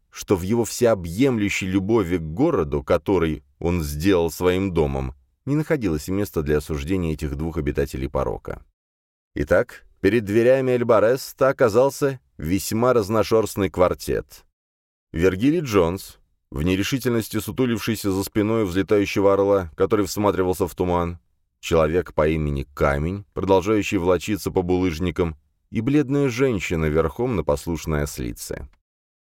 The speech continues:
Глаза Эльфриды встретились с глазами взлетающего орла.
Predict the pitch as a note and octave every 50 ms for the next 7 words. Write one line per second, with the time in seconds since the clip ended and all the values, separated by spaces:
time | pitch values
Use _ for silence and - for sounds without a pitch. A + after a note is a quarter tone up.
0 | _ _ _ _ _ _ _ _ - C2 C#2 D2 D2 D2 C#2+ D2 C2+ C2+ C2 -
1 | - F#2 A2+ G2+ D#2+ - - - - F#2+ G#2 - D#2+ D#2+ E2 D2+ D#2+ C#2 C2 C2+
2 | B1+ B1+ C2 E2 E2 D#2 D2+ C#2+ C2+ C2+ _ _ - C2+ C#2 B1+ C#2+ D2 C2+ -
3 | D2+ C#2+ C#2 - - C#2 B1+ C2 C2 C2+ C2 A#1+ A1+ G1+ G1+ A#1+